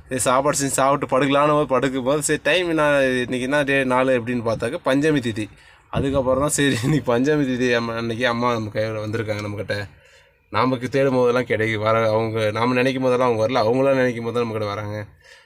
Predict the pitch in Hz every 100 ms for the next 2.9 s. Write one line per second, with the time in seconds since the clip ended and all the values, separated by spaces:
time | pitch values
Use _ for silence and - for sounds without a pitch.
0 | _ - 110 110 110 104 135 139 131 117
1 | 107 110 110 120 120 - - _ _ _
2 | - - - - 113 107 123 117